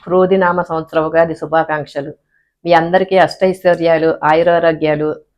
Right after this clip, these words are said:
కలగాలని ఆ భగవంతుడిని మనస్ఫూర్తిగా కోరుకుంటున్నాను. ఉగాది అనగానే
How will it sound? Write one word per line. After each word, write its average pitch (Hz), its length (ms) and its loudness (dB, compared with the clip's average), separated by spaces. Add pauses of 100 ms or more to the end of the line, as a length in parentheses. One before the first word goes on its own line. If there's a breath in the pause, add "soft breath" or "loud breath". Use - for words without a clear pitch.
(140)
కలగాలని 160 480 2
ఆ 151 40 2
భగవంతుడిని 160 580 -2
మనస్ఫూర్తిగా 156 560 -6
కోరుకుంటున్నాను. 151 800 -8 (760)
ఉగాది 180 520 4
అనగానే 170 440 2